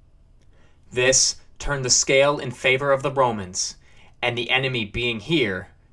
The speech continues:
definitely repulsed, end quote. With the Gauls expelled from the breach but far from being defeated,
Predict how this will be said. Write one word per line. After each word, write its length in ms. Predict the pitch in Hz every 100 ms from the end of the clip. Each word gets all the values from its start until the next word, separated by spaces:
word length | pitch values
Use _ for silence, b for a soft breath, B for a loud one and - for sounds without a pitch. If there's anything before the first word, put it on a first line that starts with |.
| -
definitely 640 | 113 135 131 107 98 - 92
repulsed, 760 | 92 - - 110 92 - - - -
end 220 | 92 92
quote. 400 | - 113 110 101 - - - - - - - - _ - - _ _ - b b b b
With 160 | 131 127
the 80 | 131
Gauls 520 | 123 131 139 156 143
expelled 500 | 131 - 143 135 131
from 180 | 143 127
the 80 | 117
breach 520 | 123 120 107 - -
but 120 | 110
far 300 | - 143 143
from 220 | 135 123
being 240 | 120 113 107
defeated, 500 | - - 104 82